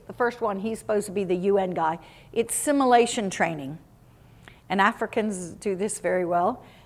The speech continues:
Anyway, we are put into a cargo container where we pray for Eritrea and Christians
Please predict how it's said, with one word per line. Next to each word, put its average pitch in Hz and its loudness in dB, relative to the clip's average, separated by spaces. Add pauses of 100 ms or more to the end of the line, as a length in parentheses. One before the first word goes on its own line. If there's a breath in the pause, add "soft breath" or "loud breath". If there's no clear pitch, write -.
(120 soft breath)
Anyway, 220 6
we 196 2
are 185 2
put 262 2
into 254 2
a 226 2
cargo 269 8
container 214 2 (440 soft breath)
where 240 12
we 247 6
pray 302 6
for 269 2
Eritrea 233 0 (840 soft breath)
and 214 0
Christians 220 0